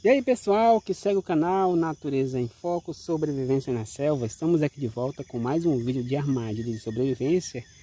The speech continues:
Tá aqui feito, ó, o dia já tá aqui terminando, está iniciando aqui à noite. Por esse motivo estou filmando aqui com flash ligado,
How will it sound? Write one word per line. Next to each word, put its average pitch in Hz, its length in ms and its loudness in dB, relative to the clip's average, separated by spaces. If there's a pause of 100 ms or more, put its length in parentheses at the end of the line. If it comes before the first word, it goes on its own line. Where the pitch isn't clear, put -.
(340)
Tá 143 80 -2
aqui 135 140 -2
feito, 180 360 2
ó, 123 60 4
o 123 60 4
dia 143 200 4
já 147 140 0
tá 156 220 -4
aqui 143 420 -6 (480)
terminando, 175 520 4
está 156 220 -2
iniciando 147 380 2
aqui 127 140 -2
à 156 40 2
noite. 160 520 2 (920)
Por 135 120 -2
esse 151 180 0
motivo 156 300 0
estou 143 200 -6
filmando 135 280 0
aqui 123 100 -6
com 165 140 -2
flash 151 420 -2
ligado, 127 380 -4